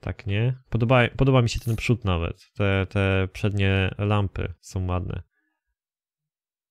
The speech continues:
Okej, mamy ładne zdjęcie. Ekstra. Radical R X C Turbo. Czy to ważne, jaki ten samochód, jaką ten samochód ma nazwę? To jest potwór, to jest jego nazwa.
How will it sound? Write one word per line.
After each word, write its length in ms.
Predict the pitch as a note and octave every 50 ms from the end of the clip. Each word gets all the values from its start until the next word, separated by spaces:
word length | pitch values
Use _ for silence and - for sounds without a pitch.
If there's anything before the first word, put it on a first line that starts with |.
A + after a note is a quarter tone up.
| _ _ _ _ _ _ _ _ _ _ _ _ _ _ - - - - _ _ _ _ - - _ _ _ _ _
Okej, 280 | - - G2 F#2 F#2 F#2
mamy 240 | A2+ B2 B2 A#2+ A2+
ładne 280 | A#2 A#2 G#2+ G#2 G2+
zdjęcie. 680 | F#2+ F#2 F#2 G#2+ A2+ A2 A2 G#2 F#2 - - F2+ E2+ - _ -
Ekstra. 500 | A2 A2+ A#2 - - - - F2 F2 - - _ _ _ - - - - - - - _ _ _ _ -
Radical 760 | G#2 A2 G#2+ G2 G2+ D3+ E3+ - - D3+ C#3 C3 B2 - - _ -
R 280 | D3 D3+ C#3+ B2+ - - -
X 380 | C3 B2 - - - - - - - - -
C 420 | - - - D3 D3+ E3 F3 E3 - _ _ _ _ -
Turbo. 560 | - C#3 B2+ A2 G2+ F#2 F#2 F2+ E2+ E2 - _ _ _ _ _ _ _ _ _ _ _ _ - _ _ _ _ _ _ _ _
Czy 120 | - - G#2
to 220 | - B2+ A#2 G#2
ważne, 440 | F2+ G2+ A2+ A#2 A2 G2 G2+ G#2 G#2
jaki 280 | G#2 G#2 G2 - - -
ten 160 | - A2 G2
samochód, 540 | - G#2+ G#2 G#2+ G#2+ G2+ - G#2 G2 - - _ -
jaką 220 | A2+ A2 - G#2+ F#2+
ten 140 | - G#2+ -
samochód 440 | - G#2+ G#2 G#2 G#2+ G#2 G#2 F#2+
ma 120 | G2+ F#2+ F#2
nazwę? 520 | F#2+ G#2 G#2 G#2 G2 F#2+ F#2+ G#2 G#2 G2+ - - - _ _ _ _ _ _ _ _ _ _ _ _ -
To 220 | - A#2+ B2+ B2
jest 360 | A#2 A2 G#2 G2+ - - _
potwór, 680 | - C#3 C3+ B2+ C3 - - - A#2 G#2 G2 F2+ F#2 F#2 -
to 140 | B2+ A#2 A2
jest 160 | F#2+ - -
jego 200 | G2+ F#2+ G2+ F#2
nazwa. 420 | F#2+ F#2+ F#2 F2+ - - F#2+ -